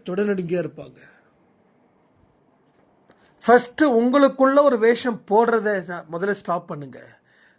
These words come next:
தெரியாததை தெரியாதுன்னும், தெரிஞ்சதை தெரிஞ்சதுன்னும் சொல்லுங்க. இங்க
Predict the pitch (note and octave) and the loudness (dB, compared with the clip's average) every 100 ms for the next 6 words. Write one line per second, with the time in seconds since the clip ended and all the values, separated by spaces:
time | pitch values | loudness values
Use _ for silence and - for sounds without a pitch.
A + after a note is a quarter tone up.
0 | _ F3 F#3 A3 G#3+ G3 F3+ E3+ C#3 - | _ -8 -2 0 0 0 -6 -8 -10 -10
1 | E3 G#3 G#3 F3+ E3+ F3+ F3 C3 _ _ | -6 -2 0 -2 -8 -10 -12 -14 _ _
2 | _ - F#3 A3 A3+ A3 G3 - F3+ F#3 | _ -4 -2 -2 -2 -2 -4 -4 -2 -2
3 | G#3+ A3 G#3+ G#3+ A3 E3+ C#3 C#3 - _ | -2 -2 -2 -4 -6 -10 -16 -18 -20 _
4 | _ _ _ _ _ _ F#3+ G3 | _ _ _ _ _ _ -8 -4